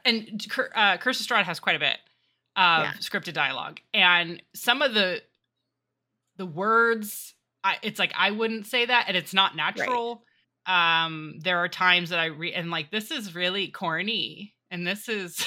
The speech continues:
Speaker 1: <laughs> really
Speaker 2: Well, S-,
Speaker 1: campy,
Speaker 2: Strahd
Speaker 1: and
Speaker 2: has some pretty problematic language,
Speaker 1: it also,
Speaker 2: too, and
Speaker 1: yes,
Speaker 2: that
Speaker 1: yes.
Speaker 2: requires a little bit of editing by the,
Speaker 1: It
Speaker 2: by the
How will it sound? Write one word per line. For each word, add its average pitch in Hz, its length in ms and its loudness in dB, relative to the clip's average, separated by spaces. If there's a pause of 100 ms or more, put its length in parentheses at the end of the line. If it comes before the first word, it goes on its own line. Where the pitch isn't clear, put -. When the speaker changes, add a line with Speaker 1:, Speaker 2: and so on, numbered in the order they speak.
Speaker 1:
<laughs> - 60 -4
really 233 540 4
Speaker 2:
Well, 226 320 6
S-, 269 60 -6
Speaker 1:
campy, 185 420 4
Speaker 2:
Strahd 254 220 6
Speaker 1:
and 208 80 4
Speaker 2:
has 190 160 4
some 247 160 0
pretty 220 260 0 (120)
problematic 196 760 2
language, 147 480 0
Speaker 1:
it - 80 4
also, 285 460 6
Speaker 2:
too, - 40 -4
and - 160 0
Speaker 1:
yes, - 380 -2 (320)
Speaker 2:
that - 20 -6 (100)
Speaker 1:
yes. 220 80 0
Speaker 2:
requires 233 320 -2
a 220 40 -2
little 202 140 0
bit 196 100 2
of - 60 0
editing 202 300 0
by 196 100 4
the, 190 100 0
Speaker 1:
It 202 440 -10
Speaker 2:
by 214 80 4
the 202 40 4